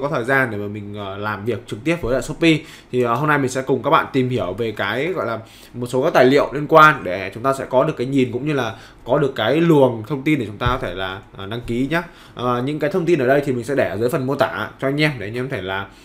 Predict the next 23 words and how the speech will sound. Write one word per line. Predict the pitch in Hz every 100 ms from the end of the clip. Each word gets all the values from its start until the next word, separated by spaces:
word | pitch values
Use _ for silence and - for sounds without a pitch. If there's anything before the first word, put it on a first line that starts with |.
| -
ờ, | 110 104 101 101 98 104 104
vào | 117 104
anh | 123
em | 127
đăng | 127
ký. | 127 117 143 - - -
Thì, | 143
ờ, | 139
để | 135 -
mà | 120 131 - - 135
cái, | 131 156
để | 143 110
mà | 123
trở | 101
thành | 101 120 123
một | 120
cái | 139
nhà | 151 120
bán | 123
hàng | 165 123
toàn | 117 113
cầu | 117 113
á, | 135